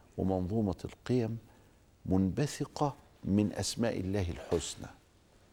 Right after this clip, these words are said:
وسنرى كيف كان ذلك في القرآن الكريم في حلقة مستقلة. إذن فالأحكام تساوي خمسة بالمئة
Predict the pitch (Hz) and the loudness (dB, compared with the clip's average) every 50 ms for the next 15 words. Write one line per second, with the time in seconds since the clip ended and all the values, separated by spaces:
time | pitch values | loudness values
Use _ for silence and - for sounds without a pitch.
0 | - - - - - - - 85 85 - - 85 90 104 107 107 107 101 98 - | -20 -20 -20 -20 -12 -8 -6 -4 0 2 4 4 4 4 4 2 2 0 -2 -6
1 | - - - - - - 98 98 90 - 73 - - - 87 85 78 80 76 73 | -14 -20 -20 -4 0 2 4 4 2 0 -4 -4 -2 0 0 0 0 -2 -2 0
2 | 90 92 90 82 80 - - 80 - - - - - - - - - - 98 - | 2 2 2 2 2 -2 -6 -6 -8 -8 -10 -14 -10 -8 -6 -4 -2 -2 -2 -2
3 | 85 78 - - 80 90 110 117 110 - - 80 - - 76 - - - - 110 | -4 -8 -6 -4 -4 -2 -2 -2 -4 -4 -6 -6 -4 -4 -4 -6 -4 -2 0 0
4 | - - 80 71 73 80 - - - - - - - - - - - - - - | 0 0 -2 -2 -4 -6 -8 -10 -10 -10 -12 -10 -10 -10 -12 -12 -14 -20 -20 -20
5 | - - - - - - - - - - - - - - - _ _ _ _ _ | -20 -20 -20 -20 -20 -20 -20 -20 -20 -20 -20 -20 -20 -20 -20 _ _ _ _ _
6 | _ _ - 123 120 110 113 98 98 98 - - - _ _ - - _ _ _ | _ _ 4 6 6 6 6 4 2 -2 -10 -16 -20 _ _ -20 -20 _ _ _
7 | _ - - 92 90 - - - - - - - - - 113 117 123 123 123 127 | _ -2 0 0 0 0 0 -2 -2 -2 -4 -2 2 4 6 6 6 4 2 0
8 | 127 127 - - - - - - - - 90 87 - - 107 107 110 110 110 113 | -4 -8 -12 -14 -20 -20 -20 -12 -4 -2 -2 -2 2 4 4 4 4 4 2 -2
9 | 120 123 - - - - - - - - 107 107 107 104 - - - 92 87 80 | -4 -4 -8 -12 -20 -20 -18 -12 -4 0 0 0 0 -2 -2 0 2 2 4 2
10 | 82 80 82 82 87 - - - | 2 0 0 0 -2 -2 -4 -8